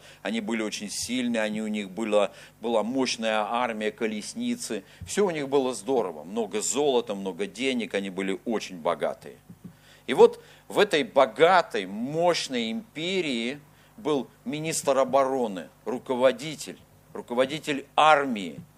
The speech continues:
Это была правая рука государя. Его звали Нееман.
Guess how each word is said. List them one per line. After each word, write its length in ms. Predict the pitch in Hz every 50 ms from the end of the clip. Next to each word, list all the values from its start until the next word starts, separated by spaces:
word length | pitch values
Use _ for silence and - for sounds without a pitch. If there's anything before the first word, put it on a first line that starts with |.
| _ _
Это 200 | - 110 - 127
была 260 | 113 120 127 131 127
правая 520 | 123 - 139 135 147 170 175 160 156 143 139
рука 300 | 135 139 120 - 156 135
государя. 760 | 123 127 123 - - 123 113 - 127 117 104 92 82 67 - _ _ _ _ _ _ _ _ _ _
Его 160 | 123 160 180
звали 320 | 123 120 135 139 131 120
Нееман. 720 | 113 110 110 110 110 110 110 107 107 110 104 92 82 78